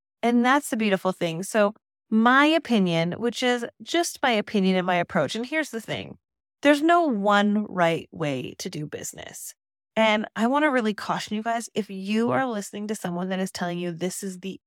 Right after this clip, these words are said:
only way to do it, I want you to remember that you're a human being and you know better than that. There are many roads to the same place. That would be like someone saying,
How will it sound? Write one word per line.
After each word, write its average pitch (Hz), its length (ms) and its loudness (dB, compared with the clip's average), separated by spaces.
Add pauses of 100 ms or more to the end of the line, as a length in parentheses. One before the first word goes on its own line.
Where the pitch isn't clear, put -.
only 185 600 0 (160)
way 170 460 0
to 196 100 -4
do 160 340 -6
it, 262 300 -8 (640)
I 247 100 -2
want 277 220 -2
you 294 60 -2
to 302 80 -2
remember 262 320 0
that - 160 2
you're 226 160 0
a - 20 -2
human 220 300 -4
being 196 180 -4
and 180 100 -2
you 170 120 -6
know 156 100 -6
better 151 240 -6
than 117 160 -10
that. 80 220 -8 (480)
There 233 200 4
are 254 60 2
many 226 460 2
roads 190 420 0
to - 80 -14
the 196 80 -6
same 165 260 -8
place. 160 300 -8
That 240 180 2
would 277 140 0
be 294 160 2
like 311 220 0
someone 196 420 -2
saying, 175 480 -4